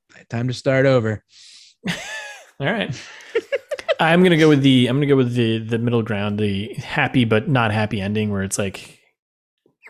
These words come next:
Speaker 2: I think people are gonna die. I think our main, I think they're gonna die, but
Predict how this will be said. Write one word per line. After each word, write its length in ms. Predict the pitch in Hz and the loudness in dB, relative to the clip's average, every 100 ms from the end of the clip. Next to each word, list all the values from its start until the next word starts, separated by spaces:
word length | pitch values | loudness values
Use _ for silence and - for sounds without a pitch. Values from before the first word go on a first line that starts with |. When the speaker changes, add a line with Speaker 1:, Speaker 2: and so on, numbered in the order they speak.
| - | -4
Speaker 2:
I 100 | 117 | -2
think 200 | 117 135 | 0 0
people 160 | 170 160 | 2 4
are 20 | |
gonna 140 | 151 | 4
die. 280 | 127 113 110 | 4 4 4
I 40 | 110 | 0
think 180 | 131 120 | -2 -2
our 60 | |
main, 420 | 113 117 117 113 107 _ _ _ _ _ - | -2 0 0 -2 -6 _ _ _ _ _ -14
I 20 | |
think 140 | 131 | -6
they're 100 | 127 | -2
gonna 140 | 127 120 | 0 0
die, 380 | 110 107 107 104 | 0 0 -2 -2
but 320 | - 104 | 0 -2